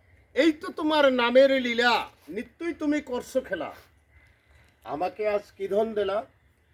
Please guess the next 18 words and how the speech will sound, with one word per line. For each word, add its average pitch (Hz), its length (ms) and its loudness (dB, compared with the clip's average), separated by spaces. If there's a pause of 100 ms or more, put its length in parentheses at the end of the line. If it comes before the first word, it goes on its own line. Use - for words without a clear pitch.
(240)
প্রভু 170 280 -10
বলি 202 240 -8 (100)
সাই, 170 200 -8 (1120)
আঠারো 277 360 0
হাজার 320 280 4
মাকলুকাতে 277 760 -4 (760)
ডাকে 175 380 -6
আঠারো 185 440 -4
হাজার 180 480 -2
নামে, 143 380 -8 (1040)
যেই 269 280 -2
যখন 294 480 2
যেই 269 240 -2
নামে 240 320 -4
ডাকে 208 440 -6 (600)
সেই 156 180 -10
নামে 190 280 -8
দাও 175 220 -10